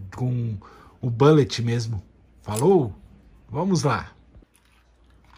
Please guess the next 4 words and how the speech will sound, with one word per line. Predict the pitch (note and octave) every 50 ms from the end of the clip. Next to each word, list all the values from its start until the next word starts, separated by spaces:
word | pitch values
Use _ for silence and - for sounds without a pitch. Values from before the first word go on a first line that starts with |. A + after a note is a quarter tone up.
| _ _ _
Ghost. | - C3+ C3+ B2+ C3 - - - - - - - - - - - - - - - - - - - - - - - - - - - - - - - - - - - - - - - - - - - - - - - - - - - - - G2+
Olha. | G2 G2 G2 G#2+ A#2+ D#3+ G#3 B3 C#4+ C#4 - - - - - - - - - - - - - - - - - - - - - - - - -
Bonitinho, | A#2+ E3 A3 G#3+ - - - C#4+ D4 D#4 D4+ D4+
hein? | D#4 D#4+ E4 D#4+ B3+ -